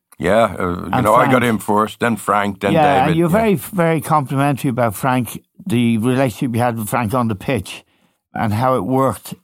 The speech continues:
Speaker 2: almost instinctively. You knew each other, he knew, and you could deliver for him. The point I want to get to is that Arsenal were never going to take the next step.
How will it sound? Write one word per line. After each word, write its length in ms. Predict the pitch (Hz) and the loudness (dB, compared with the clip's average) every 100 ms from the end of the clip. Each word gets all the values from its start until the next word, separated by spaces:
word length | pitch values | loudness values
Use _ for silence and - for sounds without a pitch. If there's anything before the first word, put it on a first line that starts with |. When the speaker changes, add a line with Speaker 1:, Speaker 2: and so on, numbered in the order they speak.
| - | -2
Speaker 2:
almost 320 | 123 120 - | 0 0 -2
instinctively. 880 | 123 92 170 139 117 104 - 92 90 | -6 -4 -2 -2 -2 -4 -2 -2 -2
You 160 | - 110 | -2 0
knew 240 | 123 127 | 2 2
each 140 | 120 - | 0 -2
other, 200 | 107 113 | 0 0
he 320 | 113 120 135 | 0 0 0
knew, 300 | 131 127 104 - _ _ _ | 0 0 -4 -10 _ _ _
and 140 | - 135 | 0 2
you 180 | 143 | 2
could 220 | - 143 117 | 0 -2 0
deliver 420 | 120 123 117 101 | 0 0 0 -2
for 160 | 131 | 0
him. 380 | 110 113 113 95 - _ _ _ _ - | 0 0 0 -2 -8 _ _ _ _ -8
The 120 | 139 | -6
point 400 | - 165 226 196 | -4 0 2 2
I 240 | 170 104 - _ _ _ _ _ _ _ _ _ _ _ _ | 2 0 -6 _ _ _ _ _ _ _ _ _ _ _ _
want 180 | 143 143 | -2 0
to 60 | 135 | 0
get 280 | 151 151 143 | 2 0 0
to 240 | 143 131 | 0 0
is 480 | 123 131 113 - - - | 2 0 -2 -6 -8 0
that 340 | 139 117 - _ _ _ _ _ _ _ - | 2 0 -4 _ _ _ _ _ _ _ 0
Arsenal 540 | 165 202 - 202 165 101 - _ _ _ _ _ _ _ _ _ _ - | 2 2 2 2 2 -2 -12 _ _ _ _ _ _ _ _ _ _ -2
were 140 | 143 | 2
never 280 | 147 156 139 | 2 2 2
going 340 | 127 127 117 98 | 2 2 2 -2
to 420 | - 131 123 92 - _ _ _ | 0 2 2 0 -8 _ _ _
take 280 | - 139 - | -2 -2 0
the 100 | 110 | 0
next 300 | 113 113 - | 0 0 -6
step. 380 | - 107 - | -6 -4 -4